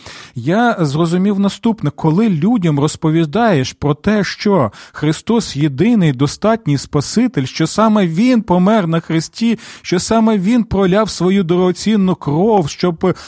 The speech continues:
ми могли мати прощення від наших гріхів, щоб мати, е, щоб мати тепер спілкування з Богом Отцем завдяки дії Святого Духа, так,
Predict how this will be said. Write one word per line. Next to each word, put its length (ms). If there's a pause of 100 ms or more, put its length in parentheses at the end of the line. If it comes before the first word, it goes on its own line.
(100)
ми 240
могли 400
мати 440
прощення 680
від 200
наших 420
гріхів, 680
щоб 280
мати, 400 (720)
е, 180 (200)
щоб 300
мати 380
тепер 380
спілкування 840
з 60
Богом 440
Отцем 440
завдяки 680
дії 400
Святого 640
Духа, 760 (340)
так, 300